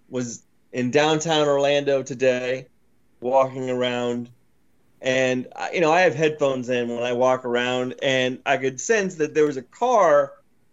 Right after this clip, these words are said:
sort of, like, just sort of, uh, rolling right beside me, and I sort of looked up, and there was this woman in the driver's seat sticking her head out the window and trying to get my attention,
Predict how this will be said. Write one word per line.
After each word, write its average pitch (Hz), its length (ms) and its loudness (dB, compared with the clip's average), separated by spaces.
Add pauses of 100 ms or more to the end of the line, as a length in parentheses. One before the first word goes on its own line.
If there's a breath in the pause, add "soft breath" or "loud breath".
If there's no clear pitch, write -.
(160)
sort 196 220 -2
of, 165 120 -2
like, 147 300 2 (640)
just 196 260 -12
sort 214 160 0
of, 151 240 -4
uh, 147 260 6
rolling 170 440 2
right 160 160 0
beside 185 500 0
me, 123 320 -6 (680)
and 143 360 2
I 147 100 6
sort 170 180 -4
of 156 60 -2
looked 160 200 2
up, 170 320 2
and 151 340 -2 (300)
there 160 140 4
was 160 160 -2
this 151 160 -12
woman 165 340 -4
in 156 80 0
the 151 60 -4
driver's 190 280 2
seat 165 220 -4
sticking 180 300 -8
her 170 80 -2
head 185 100 4
out 190 180 -2
the 185 80 -10
window 165 420 0 (520)
and 160 220 2
trying 196 220 0
to 190 60 -2
get 190 120 -2
my 185 140 -2
attention, 175 720 -4